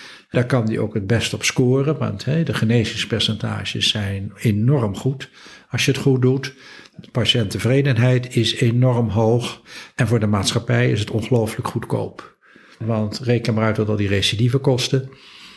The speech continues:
Hè, dat, eh, hè, dat kost goud geld. En, eh, en de belasting voor de patiënt, dat die iedere keer met een recidief geconfronteerd wordt.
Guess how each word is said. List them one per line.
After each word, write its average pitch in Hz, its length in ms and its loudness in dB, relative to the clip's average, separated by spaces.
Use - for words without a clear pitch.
Hè, 139 360 2
dat, 107 380 0
eh, 110 80 4
hè, 143 140 2
dat 135 120 -2
kost - 240 -4
goud 107 260 -2
geld. 131 500 0
En, 113 440 -2
eh, 107 840 2
en 107 120 0
de 104 80 0
belasting 110 460 2
voor 107 80 2
de 98 80 -2
patiënt, 131 380 0
dat 110 140 0
die 110 100 -2
iedere 104 280 -2
keer 110 180 -2
met 104 120 -2
een 101 60 -2
recidief 107 440 -2
geconfronteerd 120 800 0
wordt. 113 320 -2